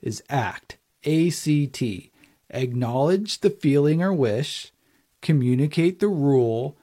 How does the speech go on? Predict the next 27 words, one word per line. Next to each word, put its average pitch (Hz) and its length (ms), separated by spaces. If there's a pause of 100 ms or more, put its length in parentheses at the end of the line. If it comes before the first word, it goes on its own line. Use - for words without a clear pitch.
(200)
and 127 100
then 131 120
target 151 580
an 135 140
acceptable 135 840
alternative. 117 880 (640)
So 220 400 (220)
here's 180 300
an 165 100
example. 117 600 (760)
"Hey, 175 240
buddy, 143 420 (360)
you 180 180
really 175 320
want 160 180
to 151 60
jump 139 260
on 135 120
the 120 100
couch, 117 440 (360)
but 127 100
the 156 80
couch 175 380
isn't 156 260
for 156 80
jumping 147 400
on. 98 320